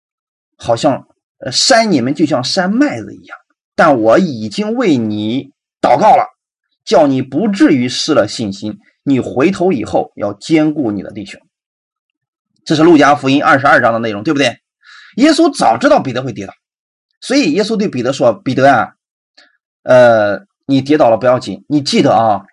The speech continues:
我在为你祷告呢。啊，所以你不要失去信心，等你站立起来以后啊，你还要坚固你的弟兄们呐。”这就是耶稣的爱。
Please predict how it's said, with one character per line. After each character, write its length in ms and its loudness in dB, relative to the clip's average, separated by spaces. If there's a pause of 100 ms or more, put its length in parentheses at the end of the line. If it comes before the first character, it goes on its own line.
(240)
我 140 -8
在 160 -2
为 140 -6
你 100 -10
祷 140 -14
告 160 -14
呢。 80 -20 (880)
啊， 160 -2
所 160 -2
以 20 0
你 140 2
不 80 -2
要 120 4
失 140 -2
去 140 -2
信 180 0
心， 320 0 (380)
等 240 2
你 120 2
站 220 0
立 100 -4
起 140 -10
来 140 -4
以 20 -6
后 200 -6
啊， 100 -4 (260)
你 220 4
还 160 0
要 160 2
坚 420 0
固 220 -2
你 160 -2
的 100 -4
弟 160 -6
兄 180 -8
们 120 -12
呐。” 80 -12 (800)
这 160 2
就 140 -4
是 160 -6
耶 160 -2
稣 120 -8
的 80 -4
爱。 200 -4